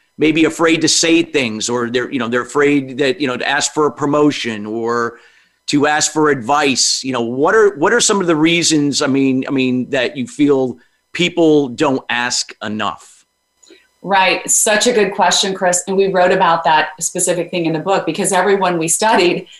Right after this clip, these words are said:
Speaker 2: had, uh, real difficulties asking. And we, we talk about the seven roadblocks to asking in their book, and they're re-, very real and very profound. Um, and, uh, you know, it, we all carry at least probably one of those roadblocks inside of us. And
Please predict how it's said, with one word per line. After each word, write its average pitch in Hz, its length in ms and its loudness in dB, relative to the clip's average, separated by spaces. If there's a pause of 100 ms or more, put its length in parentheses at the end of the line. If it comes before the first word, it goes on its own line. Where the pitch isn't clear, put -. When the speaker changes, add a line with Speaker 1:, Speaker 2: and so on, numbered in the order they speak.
(140)
Speaker 2:
had, 202 380 0 (140)
uh, 170 120 -6 (120)
real 233 300 2
difficulties 170 680 0
asking. 143 520 -2 (480)
And 196 440 2
we, 202 280 2 (100)
we 196 300 -2
talk 202 300 2
about 180 260 0
the 175 60 -2
seven 180 360 0
roadblocks 170 560 0
to - 100 -2
asking 160 380 -2
in 160 80 0
their 160 140 -2
book, 202 280 -2
and 165 80 -4
they're 160 140 -2
re-, 208 300 -2
very 202 300 0
real 180 340 0
and 156 200 -2
very 165 340 0
profound. 165 800 -2 (720)
Um, 160 320 -4
and, 170 540 2
uh, 160 360 2 (120)
you 190 140 -4
know, 156 140 2
it, - 220 -2 (180)
we 180 160 -2
all 185 180 2
carry 185 580 -2
at 151 160 -6
least 185 280 -2
probably 170 260 0
one 165 180 0
of 170 120 -4
those 156 260 -2
roadblocks 156 580 0
inside 165 380 0
of 139 100 -2
us. 139 220 -2
And 156 160 -4